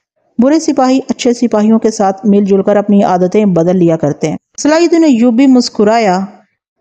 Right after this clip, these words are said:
और अली से कहा, "तुम यकीनन मेरे दिल का राज जानते हो। मेरा मंसूबा यही है जो मैं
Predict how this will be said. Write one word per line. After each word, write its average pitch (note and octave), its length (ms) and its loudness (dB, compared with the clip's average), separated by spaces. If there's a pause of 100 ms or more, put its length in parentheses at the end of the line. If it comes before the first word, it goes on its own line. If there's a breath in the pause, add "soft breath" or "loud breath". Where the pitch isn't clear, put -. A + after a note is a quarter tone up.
(140)
और A#3+ 100 0
अली A#3 260 -2
से B3 160 -4
कहा, G3+ 300 -2
"तुम C4+ 220 0
यकीनन B3+ 400 0
मेरे C4 180 2
दिल B3+ 160 0
का B3+ 120 0
राज B3+ 260 0
जानते F#3 340 -2
हो। F#3+ 100 -10 (460)
मेरा A3+ 160 2
मंसूबा A3 380 0
यही G3+ 340 0
है A#3 120 0
जो G#3+ 120 -2
मैं G#3 320 2